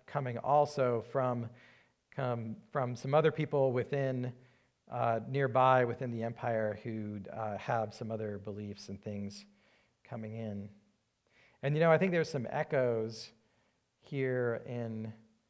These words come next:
the times that we live in, in terms of those, in terms of very similar powers kind of influencing us.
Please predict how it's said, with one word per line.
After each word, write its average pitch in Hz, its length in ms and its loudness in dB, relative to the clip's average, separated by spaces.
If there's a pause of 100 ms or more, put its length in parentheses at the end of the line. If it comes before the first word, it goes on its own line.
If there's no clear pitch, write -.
(200)
the 131 80 -6
times 127 460 -2
that 107 160 -4
we 175 200 2
live 120 260 2
in, 120 160 -2
in 110 100 -4
terms 131 400 -2
of 123 100 -2
those, 110 380 -2 (440)
in 143 100 -2
terms 175 260 2
of 143 100 6
very 143 200 6
similar 151 500 4
powers 120 800 0 (680)
kind 123 200 -2
of 113 80 -6
influencing 110 640 -6
us. 113 420 -6